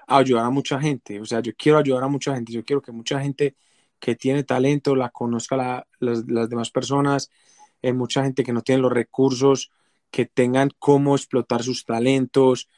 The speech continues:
que muchos niños que no puedan estudiar, que tengan la posibilidad por lo menos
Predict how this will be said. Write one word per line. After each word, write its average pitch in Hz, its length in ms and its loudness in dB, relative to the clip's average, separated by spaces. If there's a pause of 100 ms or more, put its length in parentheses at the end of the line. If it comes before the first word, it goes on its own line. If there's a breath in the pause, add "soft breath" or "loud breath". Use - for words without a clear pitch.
(260)
que - 140 -2
muchos 127 500 0 (140)
niños 131 480 2
que 117 140 -2
no 117 160 -2
puedan 123 320 -2
estudiar, 113 520 0
que 123 140 -2
tengan 123 240 -2
la 113 80 -2
posibilidad 110 540 -2
por 123 140 -2
lo 117 60 0
menos 117 320 -2